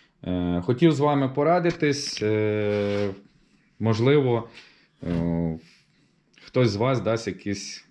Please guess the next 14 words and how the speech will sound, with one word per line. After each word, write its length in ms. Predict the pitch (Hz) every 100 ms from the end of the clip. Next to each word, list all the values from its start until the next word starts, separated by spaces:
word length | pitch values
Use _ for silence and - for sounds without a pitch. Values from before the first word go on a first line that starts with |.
| -
хороші 460 | - 123 127 113 107
поради, 420 | 117 127 - 120
які 260 | 113 113 120
я 200 | 113 113
і 60 |
використаю. 680 | 98 95 92 85 - - 80 - - - -
Значить, 240 | - - 131
перша 320 | 180 170 175
проблема. 640 | 143 156 135 131 107 92 82 - - -
Е, 320 | 95 95 95 95
для 160 | 117
чого 280 | 127 180 151
взагалі, 420 | 135 135 139 180
я 320 | 143 123 120